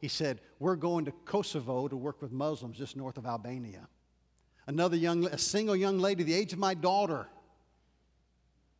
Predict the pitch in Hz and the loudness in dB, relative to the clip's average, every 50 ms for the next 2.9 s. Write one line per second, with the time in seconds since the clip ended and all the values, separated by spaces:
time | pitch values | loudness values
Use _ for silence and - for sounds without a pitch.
0 | _ _ _ _ _ _ _ _ _ _ _ _ - 147 196 180 135 127 165 208 | _ _ _ _ _ _ _ _ _ _ _ _ -2 0 0 0 0 0 2 2
1 | 214 196 185 190 185 190 190 190 196 185 151 156 151 - - 196 196 156 170 165 | 4 4 4 4 4 4 4 4 2 2 0 -2 -4 -2 2 2 2 2 2 0
2 | 202 214 - - - 202 202 147 131 185 185 175 - - 190 165 165 | 0 0 0 0 0 -2 -2 -2 0 0 0 0 0 0 0 0 0